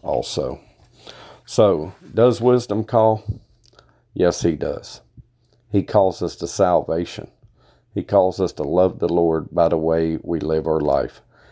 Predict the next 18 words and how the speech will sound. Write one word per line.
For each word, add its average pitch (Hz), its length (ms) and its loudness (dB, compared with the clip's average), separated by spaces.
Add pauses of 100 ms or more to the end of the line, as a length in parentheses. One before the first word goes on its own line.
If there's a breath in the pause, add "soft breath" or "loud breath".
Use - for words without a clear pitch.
(180 soft breath)
And 87 100 -2
He 82 80 0
calls 90 400 0
us 82 200 -2
to 76 80 -8
love 90 340 2
and 87 180 -2
respect - 540 -2
others 80 440 -4
the - 120 -10
same 92 440 0
way 80 280 0
that 71 200 -4
we 80 160 -4
would 78 160 -4
demand 78 460 -8
for 76 260 -4
ourselves. - 680 -8